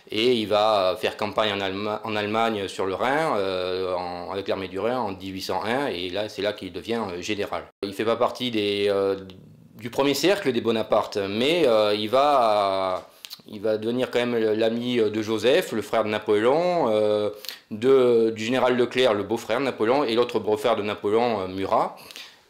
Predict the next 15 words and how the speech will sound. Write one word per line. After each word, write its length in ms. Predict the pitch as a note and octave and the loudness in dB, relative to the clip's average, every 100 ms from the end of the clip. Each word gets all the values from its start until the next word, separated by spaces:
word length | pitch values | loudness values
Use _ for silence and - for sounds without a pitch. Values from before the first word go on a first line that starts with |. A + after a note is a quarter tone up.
| - | 0
Et, 260 | B2+ D3+ | 4 4
euh, 160 | B2+ A2 A2 | 4 4 2
il 80 | |
va 80 | B2+ | 0
se 80 | - | 2
faire 160 | E3+ C#3+ | 2 2
de 80 | |
terribles 420 | C3 D3+ C#3+ C3 B2 | 2 4 2 2 2
ennemis, 380 | A#2+ D3 F3 | 2 2 4
euh, 300 | C#3 A#2 A#2 | 4 4 2
comme 240 | G#2+ C#3+ C#3+ | 2 2 4
le 80 | B2+ | 4
maréchal 320 | A#2+ A2+ C#3 | 2 2 2
Mac-, 240 | C3+ A#2+ | 2 0
MacDonald. 560 | B2 B2 A#2 G#2 F#2 | -2 -2 -2 -4 -6